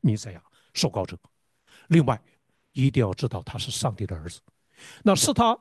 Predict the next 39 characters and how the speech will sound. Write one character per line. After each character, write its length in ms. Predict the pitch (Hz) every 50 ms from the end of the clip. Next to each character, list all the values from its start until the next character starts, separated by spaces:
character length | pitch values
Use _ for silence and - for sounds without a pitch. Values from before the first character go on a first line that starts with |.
| _ _
他 120 | - 208
是 120 | 170 - 190
上 220 | - 262 233 156
帝 100 | 175 190
的 80 | 143 117
儿 180 | 98 - 156
子， 140 | 160 - - _ _ _ _ _ _ _ _ _ _ _ _ _
就 120 | - 170 147
是 120 | - 143
讲 300 | - - 123 92 87 85 85
到 180 | - 123 110 -
他 280 | - 107 101 101 101 - _ _ _ _ _
原 260 | - 123 123 147 160
本 160 | 123 127 101 87
与 160 | 85 101 123
父 400 | 120 - - - 143 107 90 87 -
原 140 | 113 113 120
为 120 | 117 110
一， 280 | 127 127 120 135 139 139 _ _ _ _ _ _ _ _ _ _ _ _ _ _ _
他 120 | - 156
有 140 | 135 110 98
天 260 | - - - 233 226
上 140 | 170 233 196
的 80 | 156
本 160 | 131 - 117 92
源 380 | 87 82 92 95 101 104 123 127
被 160 | - - 104
差 220 | - - - 127
遣 100 | - - 87
到 120 | 90 95
地 160 | - 117 95
上， 180 | 82 - 82 _ _ _ _ _ _ _ _ _ _ _ _ -
如 340 | 170 120 151 175 226 254 -
今 220 | - 208 202 190
他 120 | - 190
在 120 | 151 147 127
肉 260 | 120 151 214 175 127
身 220 | - - 170 156
里 60 | 156